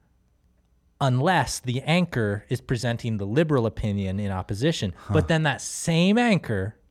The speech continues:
Speaker 2: Uh-huh.
Speaker 1: is supposed to, if the next guy is a liberal, present
Speaker 2: Mm-hmm.
Speaker 1: the conservative opposition
Speaker 2: Mm-hmm.
Speaker 1: to him.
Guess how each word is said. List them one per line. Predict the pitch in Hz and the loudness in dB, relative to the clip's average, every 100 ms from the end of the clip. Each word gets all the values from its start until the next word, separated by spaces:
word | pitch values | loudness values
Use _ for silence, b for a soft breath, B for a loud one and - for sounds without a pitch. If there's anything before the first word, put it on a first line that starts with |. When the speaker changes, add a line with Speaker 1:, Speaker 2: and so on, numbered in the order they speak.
| - | -6
Speaker 2:
Uh-huh. | 101 95 | -2 0
Speaker 1:
is | 135 - | 0 0
supposed | - - 247 - - | 2 4 4 2 0
to, | 127 | 2
if | 123 - | 0 0
the | 123 | -2
next | 151 170 - | -2 -4 -4
guy | 143 113 110 | 0 0 0
is | 104 | 0
a | |
liberal, | 117 190 170 113 107 | 2 2 2 0 -2
present | - 127 101 101 | 0 0 2 0
Speaker 2:
Mm-hmm. | 98 | -2
Speaker 1:
the | - | -4
conservative | 110 - 180 214 113 98 87 - - | -6 -2 2 2 0 -2 -6 -16 -4
opposition | 110 - 104 101 95 110 98 98 101 | -2 -2 -4 -4 -4 -4 -4 -4 -8
Speaker 2:
Mm-hmm. | 92 92 92 | -6 -6 -4
Speaker 1:
to | - 170 | 2 4
him. | 110 | 4